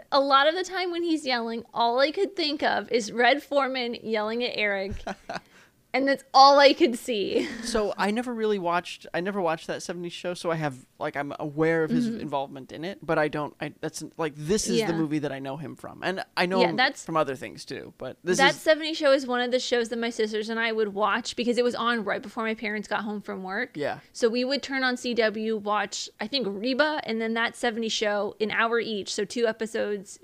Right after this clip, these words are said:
Speaker 1: each.
Speaker 2: Yeah.
Speaker 1: And then my parents got home, and we'd be watching Friends, or we'd switch it to, like, P B S or something.
Speaker 2: Mm-hmm.
Speaker 1: But, yeah, so I love That seventies Show. I watch it.
Speaker 2: Yeah.
Speaker 1: I used to watch it all the time. So I know Kurtwood Smith as Red Foreman.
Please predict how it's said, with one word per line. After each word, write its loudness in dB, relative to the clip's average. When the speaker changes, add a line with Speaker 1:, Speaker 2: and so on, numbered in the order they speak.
Speaker 1:
each. -6
Speaker 2:
Yeah. -4
Speaker 1:
And 0
then -2
my 2
parents 0
got 0
home, -4
and -6
we'd -8
be -2
watching -2
Friends, -6
or -4
we'd -8
switch -4
it -4
to, -8
like, -8
P -8
B -6
S -8
or -12
something. -4
Speaker 2:
Mm-hmm. -10
Speaker 1:
But, -8
yeah, -2
so 2
I 2
love 2
That -4
seventies -8
Show. -6
I -4
watch -8
it. -10
Speaker 2:
Yeah. -8
Speaker 1:
I -4
used -4
to -6
watch -8
it -14
all -10
the -14
time. -14
So -6
I 8
know 4
Kurtwood 0
Smith -8
as 2
Red -2
Foreman. -10